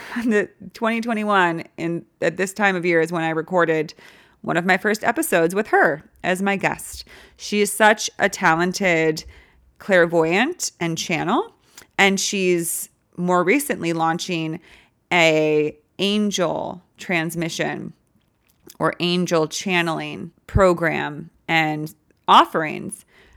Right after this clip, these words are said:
And she's actually doing those. She needs people to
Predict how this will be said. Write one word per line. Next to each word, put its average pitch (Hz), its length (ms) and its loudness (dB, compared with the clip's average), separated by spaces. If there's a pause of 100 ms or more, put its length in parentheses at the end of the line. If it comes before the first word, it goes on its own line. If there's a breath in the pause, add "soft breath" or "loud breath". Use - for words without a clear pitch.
(560 soft breath)
And 185 160 -2
she's 208 220 -2
actually 180 760 4 (460)
doing 233 360 0
those. 165 640 0
She 208 160 -2
needs 202 280 -2
people 170 400 0
to 156 560 -4